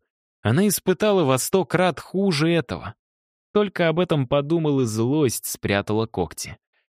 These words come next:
В один миг злодейка перед ним превратилась в отчаявшуюся женщину. А могла бы быть счастливой.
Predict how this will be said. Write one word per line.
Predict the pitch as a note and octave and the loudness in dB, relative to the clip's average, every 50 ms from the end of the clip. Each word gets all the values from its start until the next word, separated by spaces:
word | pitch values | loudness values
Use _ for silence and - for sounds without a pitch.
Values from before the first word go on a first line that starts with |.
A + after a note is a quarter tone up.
| _ _ | _ _
В | - F2 | -2 0
один | F#2+ F#2 F2+ G2+ G#2 G2 F#2 G2 | 0 0 2 0 0 0 0 0
миг | A#2 B2+ A#2+ - | 0 -2 -2 -4
злодейка | G2 F#2 E2 E2 E2 F2 F2+ F#2+ B2 E3+ E3+ C3+ - C3 | -6 -4 -4 -4 -2 -2 -2 -2 -2 -4 -4 -2 -2 -2
перед | A#2 B2 A2+ A2+ A2 A#2 | -2 0 0 0 0 0
ним | D3+ F3 D#3+ B2+ | -2 -2 -2 0
превратилась | B2 A#2+ A2+ A#2 A#2 A2+ - E3 E3+ D#3+ C#3 A2+ - | 0 0 0 0 -2 -2 -2 -4 -2 -2 -2 -4 -4
в | A#2 | -4
отчаявшуюся | B2 A#2+ A#2 - - - D#3+ E3+ F3 E3 C#3 B2+ - D3 D3+ C#3+ B2+ - C3+ | -4 -4 -4 -6 -6 -4 -4 -4 -4 -4 -4 -6 -4 -2 -4 -4 -2 -4 -4
женщину. | B2 B2 D3+ D#3 D3+ A#2+ - - - F#2 D2+ C#2 - - _ _ _ _ _ _ _ _ _ _ | -4 -2 -2 -2 -2 -4 -4 -6 -8 -10 -14 -16 -18 -20 _ _ _ _ _ _ _ _ _ _
А | G#2+ G2+ | -2 0
могла | G2+ G2 F#2+ E2 F#2+ F#2+ F#2+ G#2 A#2+ C#3 C3+ | 2 0 0 0 0 0 2 2 0 0 0
бы | B2+ B2+ | -2 -2
быть | A2 F#2 G2+ A2+ A#2+ - | 0 0 -2 -2 -2 -2
счастливой. | - - B2+ A2+ - - F#2 E2+ E2+ E2+ F2 E2+ E2+ D2 - - | -4 -4 -4 -6 -6 -4 -4 -2 -2 -2 -2 -4 -6 -8 -12 -18